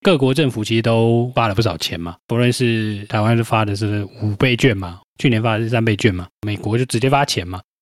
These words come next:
其实有蛮多国家是直接发钱啦，这个是比较直接的。那再来是说央行可能就是降息嘛，甚至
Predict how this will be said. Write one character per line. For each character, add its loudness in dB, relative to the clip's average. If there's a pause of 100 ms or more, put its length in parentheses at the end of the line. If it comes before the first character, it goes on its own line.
(140)
其 0
实 2
有 2
蛮 0
多 0
国 0
家 0
是 -2
直 -6
接 2
发 2
钱 -6
啦， -14
这 0
个 2
是 0
比 -4
较 2
直 -8
接 -2
的。 -4
那 0
再 2
来 -2
是 0
说 0
央 2
行 -6
可 -12
能 -12
就 -2
是 -2
降 2
息 -4
嘛， -8 (200)
甚 -2
至 -6